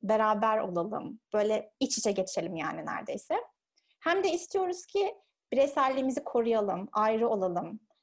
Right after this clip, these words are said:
ayrı hayallerimiz olsun, istek duyalım ama istek duyabilmek için o kişinin bizden ayrı olması lazım. Çünkü sende olan bir şeye istek duyamazsın. Dolayısıyla bu iki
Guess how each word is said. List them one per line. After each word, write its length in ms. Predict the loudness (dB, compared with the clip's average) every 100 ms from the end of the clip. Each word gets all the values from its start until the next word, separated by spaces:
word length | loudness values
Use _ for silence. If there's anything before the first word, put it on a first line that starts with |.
| _ _
ayrı 280 | 2 4 2
hayallerimiz 680 | 2 2 2 2 0 0 0
olsun, 600 | 0 -2 -6 -8 -8 -10 _ _ -6
istek 420 | -2 2 2 2
duyalım 300 | 0 2 0
ama 160 | 0 -2
istek 380 | -2 -2 -2 0
duyabilmek 420 | 2 2 0 -4
için 200 | -4 -4
o 60 | -4
kişinin 340 | -4 -2 -2
bizden 240 | 0 -2 0
ayrı 340 | 0 2 2
olması 320 | 0 -4 -4
lazım. 320 | -4 -2 -6 -8
Çünkü 220 | -8 -8
sende 360 | -4 -2 0 0
olan 260 | 0 -2
bir 60 | -2
şeye 240 | -2 -2
istek 400 | -2 -4 -8 -2
duyamazsın. 720 | 0 0 -2 -4 -6 -6 -6 -8 _ _ _ -2
Dolayısıyla 400 | 0 2 2 2
bu 140 | 0
iki 520 | -4 -2 2 2 2